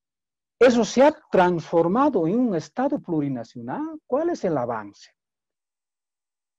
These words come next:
¿Existe, digamos, eh, un Estado plurinacional vigente hoy ¿no? Eh, que protege todos los derechos de las naciones y pueblos indígenas, originarios, campesinos,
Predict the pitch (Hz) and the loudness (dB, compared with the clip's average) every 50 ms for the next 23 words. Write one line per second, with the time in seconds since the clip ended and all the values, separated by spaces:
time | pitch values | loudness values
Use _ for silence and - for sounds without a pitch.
0 | _ _ _ 180 185 180 - - 254 269 240 - - 226 185 196 190 202 196 190 | _ _ _ -4 -4 -4 0 2 2 2 2 0 -2 -2 2 2 2 2 2 0
1 | 190 190 156 - 165 147 147 170 190 180 160 151 - _ 226 247 254 254 247 _ | -2 -2 -4 -2 -2 -2 -2 -2 -2 -4 -4 -6 -6 _ -6 -4 -4 -6 -6 _
2 | 196 180 165 165 156 147 139 139 - 160 170 185 190 190 180 147 135 135 120 - | -4 -2 -2 -2 -4 -4 -4 -6 -8 -8 -6 -4 -4 -4 -4 -4 -6 -10 -12 -8
3 | - 170 190 214 220 208 190 185 _ 165 143 135 151 180 185 190 185 180 175 151 | -2 2 4 4 4 2 -2 -6 _ -2 0 2 4 6 6 6 6 4 2 0
4 | 131 _ _ _ _ _ _ _ _ _ _ _ _ _ _ _ _ _ _ _ | -4 _ _ _ _ _ _ _ _ _ _ _ _ _ _ _ _ _ _ _
5 | _ _ 147 160 180 190 202 196 175 151 139 135 131 127 123 117 117 _ _ _ | _ _ 0 2 4 6 6 6 4 2 2 2 0 0 -2 -4 -8 _ _ _
6 | _ _ _ _ _ _ _ _ _ _ _ _ _ _ _ _ _ _ _ _ | _ _ _ _ _ _ _ _ _ _ _ _ _ _ _ _ _ _ _ _
7 | _ _ _ _ _ _ _ _ 170 165 - 170 165 160 - 208 208 180 185 185 | _ _ _ _ _ _ _ _ -4 -2 2 0 0 2 4 2 2 4 0 -4
8 | - - 185 196 185 180 165 156 151 135 139 143 147 170 175 165 - _ 156 143 | 0 0 0 2 2 0 0 0 -2 -2 0 0 2 2 0 -2 -4 _ -4 -2
9 | 135 135 131 131 131 - 160 165 170 151 - 151 131 _ 165 156 156 147 - 143 | -2 -2 -4 -6 -6 -6 -6 -6 -6 -6 -8 -10 -4 _ 0 0 0 0 -4 -8
10 | 131 127 156 180 160 156 151 139 131 135 127 120 123 135 143 147 135 131 - - | -8 -6 -6 -6 -4 -4 -6 -6 -6 -6 -10 -10 -8 -6 -6 -6 -6 -8 -10 -12
11 | 131 120 120 - 127 127 - 202 208 208 214 220 226 | -12 -12 -8 -8 -10 -8 -6 -6 -6 -4 -6 -8 -10